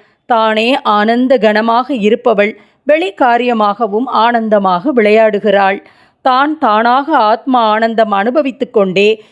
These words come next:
விளையாட்டாக அதே தன்னை த்விதீயமாகவும்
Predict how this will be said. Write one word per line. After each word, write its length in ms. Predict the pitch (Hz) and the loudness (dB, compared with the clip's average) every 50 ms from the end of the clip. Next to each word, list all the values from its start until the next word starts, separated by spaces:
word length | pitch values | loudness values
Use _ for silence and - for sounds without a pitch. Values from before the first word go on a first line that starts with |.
| _ _ - | _ _ -2
விளையாட்டாக 1000 | 269 285 311 311 320 320 294 285 262 269 277 254 240 240 233 285 302 - - _ | -2 0 2 2 2 2 2 0 0 0 0 0 0 2 2 0 -2 -2 -4 _
அதே 540 | - 233 214 202 208 226 247 277 330 349 339 | -2 -2 -2 0 2 2 2 2 0 -2 -2
தன்னை 540 | - 285 240 240 247 262 254 233 214 214 - _ _ _ _ _ - | -2 -2 -2 0 -2 -2 0 -2 -2 -4 -10 _ _ _ _ _ -10
த்விதீயமாகவும் 1160 | 190 233 240 269 277 - 330 359 359 339 320 302 262 240 226 226 233 233 240 208 208 233 | -6 -2 -2 -2 0 2 2 4 4 4 4 4 2 2 0 0 0 0 0 0 0 -2